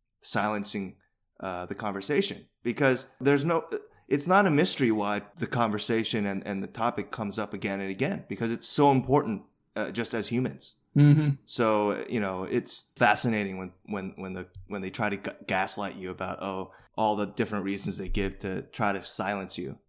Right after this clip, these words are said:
Speaker 1: We're, we're here to try to
Speaker 2: Yeah.
Speaker 1: o-, open the conversation 'cause it's really, really important.
Speaker 2: Yeah, and I don't think it's that hard to figure out why they wanna gaslight you.
Speaker 1: Oh,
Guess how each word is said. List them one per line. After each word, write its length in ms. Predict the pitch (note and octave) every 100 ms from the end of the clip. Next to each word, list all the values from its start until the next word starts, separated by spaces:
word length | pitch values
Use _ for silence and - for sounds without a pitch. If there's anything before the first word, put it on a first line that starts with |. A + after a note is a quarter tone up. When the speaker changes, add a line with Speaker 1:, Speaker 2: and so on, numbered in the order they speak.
| -
Speaker 1:
We're, 200 | C3+ C#3+
we're 160 | C3 D3+
here 360 | C#3 C#3 B2 A#2
to 120 | G#2+
try 260 | - A2+ G#2+
to 280 | G2 F#2 - _ -
Speaker 2:
Yeah. 240 | D3+ B2+ B2
Speaker 1:
o-, 120 | A2
open 200 | B2 A#2+ A#2
the 60 |
conversation 640 | G#2 G#2 F#2 - E2 - - _
'cause 340 | - F2+ F2 -
it's 280 | G2+ - - -
really, 340 | A#2 C3 B2
really 260 | A#2+ A#2 A2
important. 380 | G2 G2 C2 - _ _
Speaker 2:
Yeah, 100 | D3+
and 80 | D3
I 60 | E3
don't 100 | G3+
think 140 | B3
it's 200 | C#3 - _ _ _ -
that 300 | D3 B2 B2
hard 260 | C#3 A#2+
to 80 | -
figure 260 | - C3 A#2
out 140 | A2
why 340 | G#2 G2 G2 A#2+
they 120 | B2+
wanna 180 | B2+ C3
gaslight 460 | C3+ A#2 C#3 B2+
you. 120 |
Speaker 1:
Oh, 20 | D3